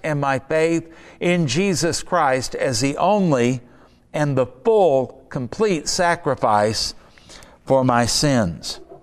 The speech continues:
Think about Acts chapter two, verse forty-one. "So those who received the word were baptized." I think that's the proper pattern. You can't make it, that fit for an infant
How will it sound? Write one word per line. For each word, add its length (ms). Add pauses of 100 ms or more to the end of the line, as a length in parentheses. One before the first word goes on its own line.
(360)
Think 160
about 260
Acts 380
chapter 420
two, 300
verse 280
forty-one. 840 (680)
"So 260
those 640
who 320
received 800
the 80
word 720 (720)
were 140
baptized." 840 (220)
I 60
think 180
that's 240
the 60
proper 360
pattern. 460 (720)
You 80
can't 420
make 280
it, 360
that 300
fit 320
for 140
an 100
infant 560